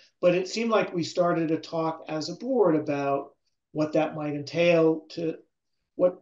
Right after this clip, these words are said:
how we might go about looking at our bylaws and trying to improve their, improve incentives for multifamily housing or remove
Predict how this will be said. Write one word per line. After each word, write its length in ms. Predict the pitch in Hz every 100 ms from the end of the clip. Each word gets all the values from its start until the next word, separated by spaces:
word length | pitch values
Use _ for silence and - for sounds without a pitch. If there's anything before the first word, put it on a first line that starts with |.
| _ -
how 320 | - 196 196
we 120 | 185
might 280 | 170 165 160
go 280 | 160 156 147
about 480 | 151 151 151 151 - _ _ _ _ _ _ -
looking 440 | 156 160 165 156
at 80 | 151
our 180 | 147 147
bylaws 720 | 143 147 151 147 143 143 139
and 320 | 147 143 139 123 _ _ _ _ _ _ _ _ -
trying 420 | 160 151 151 147
to 580 | - 151 143 143 143 - _ _ _ _
improve 920 | 156 147 127 - 170 160 156 143 131
their, 560 | 151 147 143 139 139 - _ _ _ _ - _ _ _ -
improve 380 | 160 202 180
incentives 600 | 165 147 160 151 156 131 -
for 100 | 143
multifamily 760 | 139 139 139 131 139 135 131
housing 320 | 127 127 156
or 140 | 170 165
remove 680 | 165 165 190 190 175 131